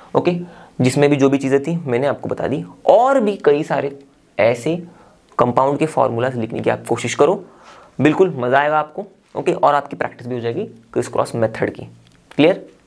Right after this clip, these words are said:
तो इसी के साथ दोस्तों हम लोग इस वीडियो के एंड तक आ गए हैं। I hope आपको हम लोग ने जो भी चीज़ें समझी, जो भी चीज़ें पढ़ी, वो समझ में आई होंगी। ओके, और आपको मज़ा भी आया होगा, पर मुझे ये चीज़ पक्का बताना कमेंट सेक्शन में कि आपको चीज़ें समझ में आई कि नहीं, आपको मज़ा आया कि नहीं, और कुछ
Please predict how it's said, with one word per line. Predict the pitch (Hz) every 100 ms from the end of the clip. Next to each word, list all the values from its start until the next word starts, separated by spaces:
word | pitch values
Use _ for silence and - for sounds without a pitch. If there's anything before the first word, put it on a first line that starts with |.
| -
तो | -
इसी | 175 170
के | 170
साथ | 170
दोस्तों | 143 139 156
हम | 135
लोग | 139
इस | 135 -
वीडियो | 123 120
के | 117
एंड | 113 117
तक | - 120
आ | 131
गए | 147 151
हैं। | 147 143
I | - 117 117
hope | 120 202 214 - _ -
आपको | 139 139 - 131
हम | 139 127
लोग | 127
ने | 127
जो | 135
भी | 139
चीज़ें | 135 127
समझी, | 123 123 120 120
जो | 117
भी | 117
चीज़ें | 117 113
पढ़ी, | 113 113 127 127 -
वो | -
समझ | 120 139 117
में | 110
आई | 117
होंगी। | 131 131 131 180 - - - - -
ओके, | 143 147 -
और | 113
आपको | 117 -
मज़ा | 113 107 113
भी | 127
आया | 127
होगा, | 131 127 151 170 - -
पर | 156
मुझे | 147 135
ये | 131
चीज़ | 131 123 - -
पक्का | - 127
बताना | 123 127 135 - - _ _ -
कमेंट | 113 127
सेक्शन | 135 131
में | 143
कि | 151
आपको | 120 -
चीज़ें | 120 113
समझ | 113 110
में | 113
आई | 110 117
कि | 120
नहीं, | 127 127
आपको | 117 117
मज़ा | 113 113 110
आया | 110 117
कि | 123
नहीं, | 123 131 131
और | 135 151
कुछ | 143 139